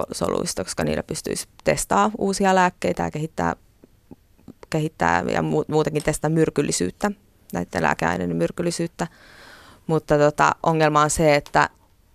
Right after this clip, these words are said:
tietyt syp-aktiivisuudet esimerkiksi näissä soluissa ei ole vielä kypsän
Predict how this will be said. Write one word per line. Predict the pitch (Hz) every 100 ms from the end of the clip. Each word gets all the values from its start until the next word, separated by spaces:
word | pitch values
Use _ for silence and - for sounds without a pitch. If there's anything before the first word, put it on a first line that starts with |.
| _ -
tietyt | 160 156 151 - - _ -
syp-aktiivisuudet | - 156 - 160 - - 156 160 175 180 -
esimerkiksi | - 160 82 156 156
näissä | - 160 90
soluissa | - 180 135
ei | 92 98
ole | 190
vielä | -
kypsän | - 185 - -